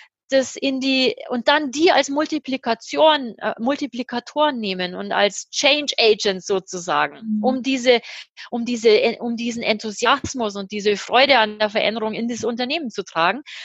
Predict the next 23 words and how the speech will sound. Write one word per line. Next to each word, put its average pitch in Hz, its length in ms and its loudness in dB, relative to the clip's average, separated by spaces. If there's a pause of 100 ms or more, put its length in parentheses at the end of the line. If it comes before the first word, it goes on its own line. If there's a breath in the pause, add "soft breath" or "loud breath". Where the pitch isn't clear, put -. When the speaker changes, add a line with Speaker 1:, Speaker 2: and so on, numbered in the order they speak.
(120)
Speaker 1:
dann 311 220 -2
hast 359 240 -2
du 370 40 0
die 339 140 2
Veränderung 403 540 0
sehr, 262 240 2
sehr 240 140 4
viel 214 180 -2
schneller. 170 640 2 (280 loud breath)
Du 220 140 0
Speaker 2:
Mhm. 302 60 -2
Speaker 1:
musst 370 200 2
nicht 381 160 0
Jahre 277 380 6
dich 240 160 -4
mit 240 160 0
Mitarbeitenden 226 720 2
rumärgern, 214 580 2
die 214 120 -4
das 202 200 -6
Tool 302 240 -2
nicht 208 180 -6
nutzen, 160 420 -10